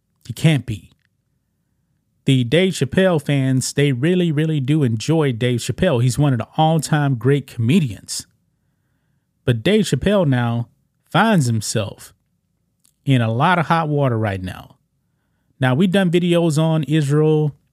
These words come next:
and their war against Hamas. And one of the left-wing talking points is, is that Israel is committing war crimes. We know that's not true.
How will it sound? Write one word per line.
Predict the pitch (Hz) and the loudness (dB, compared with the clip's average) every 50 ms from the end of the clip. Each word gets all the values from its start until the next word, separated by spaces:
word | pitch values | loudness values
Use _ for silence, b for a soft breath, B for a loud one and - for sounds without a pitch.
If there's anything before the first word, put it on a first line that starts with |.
| _ _ _ - | _ _ _ -2
and | 123 127 127 | 0 2 2
their | 127 120 | 2 2
war | 113 120 135 151 147 139 | 2 2 2 2 2 2
against | 135 123 123 131 127 123 - - | 0 0 0 0 0 0 -2 -4
Hamas. | 113 104 104 139 175 143 107 - - - - - - - _ _ _ _ _ _ _ _ _ _ _ _ _ _ _ _ _ _ _ _ _ _ - | -4 -2 0 0 0 0 -2 -4 -10 -14 -14 -14 -16 -18 _ _ _ _ _ _ _ _ _ _ _ _ _ _ _ _ _ _ _ _ _ _ -4
And | - 160 156 151 156 196 | -2 0 0 2 2 2
one | 254 247 | 2 2
of | 240 | 4
the | 208 190 180 175 175 160 151 139 | 4 4 4 4 2 0 -2 -2
left-wing | 135 165 208 202 - 185 180 175 165 139 | 0 0 0 0 0 0 0 0 0 0
talking | - - 170 180 139 - 147 123 | 0 0 -2 0 0 2 0 0
points | 110 - 135 127 120 - - - | 2 0 0 0 0 -2 -2 -2
is, | 127 120 120 117 113 110 | -2 0 0 -2 -2 -4
is | 110 107 104 | -4 -4 -2
that | 107 139 143 131 113 - - - - - _ _ _ _ _ _ _ _ _ - | 0 0 0 0 -2 -6 -8 -12 -12 -12 _ _ _ _ _ _ _ _ _ 2
Israel | 180 196 208 175 175 185 190 190 185 - - | 2 2 2 2 2 2 2 2 2 0 0
is | 151 143 139 135 - | 0 0 0 0 -2
committing | - - 131 113 120 131 147 160 160 156 156 156 151 139 - _ _ _ _ - | -4 -4 -2 0 0 0 0 0 0 0 0 0 -2 -4 -4 _ _ _ _ -8
war | 107 107 135 156 147 139 | -4 -2 0 2 2 0
crimes. | 123 - - - 98 92 - - 76 82 - - - - _ _ _ _ _ _ _ _ _ _ _ _ _ _ _ _ _ _ | -2 -2 -4 -6 -6 -6 -8 -14 -16 -16 -14 -14 -14 -16 _ _ _ _ _ _ _ _ _ _ _ _ _ _ _ _ _ _
We | - 123 | 0 2
know | 127 139 139 | 2 4 2
that's | 127 113 - - | 2 0 -2 -2
not | 107 95 - | -6 -6 -2
true. | - - 226 135 - | 2 2 2 2 2